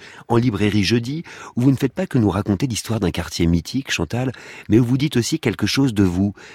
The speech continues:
de votre soif de liberté, on l'a compris. Et ce vent de liberté, il souffle aussi à travers l'évocation d'un lieu précis, un bar qui s'appelle le Bonnie and Clyde. Quel lieu est-ce que c'était,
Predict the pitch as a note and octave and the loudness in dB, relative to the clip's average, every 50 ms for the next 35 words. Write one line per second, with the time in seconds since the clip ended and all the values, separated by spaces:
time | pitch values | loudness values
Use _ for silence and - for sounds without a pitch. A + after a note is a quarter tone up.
0 | - - - F2+ F#2+ - - A2 - - - A2+ A#2+ B2 B2 G2+ G2 - F#2+ F2+ | -8 -6 0 0 0 0 0 -4 -4 -2 -2 0 0 -2 -2 -4 -4 -2 -2 0
1 | F2 F2 F2 F2+ F2 - - G2 F#2+ F#2 F2 D#2+ D#2+ - F2+ E2 - - F#2 F#2 | 0 0 0 -2 -4 -4 -4 -4 -2 0 0 -2 -2 -2 -4 -4 -4 -6 -10 -10
2 | F2+ - - - - - - - F#2+ - - B2+ B2 D3 F3 F#3 E3+ A2+ A2+ G2+ | -10 -12 -18 -20 -20 -16 -8 -6 -4 0 2 2 2 4 2 2 2 0 0 0
3 | F2+ F#2+ G2 - - - C3+ C#3+ - - - - - - - G2+ G2 - - - | 0 0 -2 -2 -6 -8 -8 -8 -8 -14 -20 -20 -18 -8 -6 -4 -4 -2 -4 -4
4 | E3 - - A2 G#2+ - - B2+ C3 D#3 D#3 - - - - A2 G#2+ C3 C3+ B2 | -4 -4 -2 -2 -2 0 -2 -4 -2 -2 -2 -2 -2 -2 -2 -2 0 2 2 2
5 | F#2+ F2 F2 - F#2+ F#2 - - B2+ A2 F2 E2 E2+ E2+ F#2+ - - - F#2 E2 | 2 2 2 0 -2 -2 0 -2 -2 0 0 0 0 -2 -4 -4 -6 -8 -6 -6
6 | - - - D#2 D2+ - - - - - - - F2 E2+ C#2+ E2 D2 D#2+ F#2 F2+ | -6 -6 -8 -8 -10 -12 -18 -20 -20 -20 -6 -4 -2 0 0 0 0 0 -2 -8
7 | E2 - - - - - _ - - - - G#2 G2+ F#2 D#2+ D#2 D#2 G#2+ A2+ B2 | -12 -16 -20 -20 -20 -20 _ -8 -6 -4 0 2 2 2 2 2 0 2 2 2
8 | B2+ B2 G2+ E2 D#2 - - - D#2+ D2+ D#2 F#2 A2 F#2 D#2 - - - - - | 2 2 2 2 0 -2 -2 -2 0 0 0 0 0 -2 -4 -6 -8 -14 -20 -20
9 | - - _ - - G#2+ G#2+ A#2 C3+ D#3 F#3 G3 D3+ - - - F#2 - - - | -20 -18 _ 0 2 4 4 4 2 2 2 0 0 -2 -2 -4 -2 -2 -2 -4
10 | D#2 - - D2 C#2+ D2 | -4 -4 -4 -4 -4 -4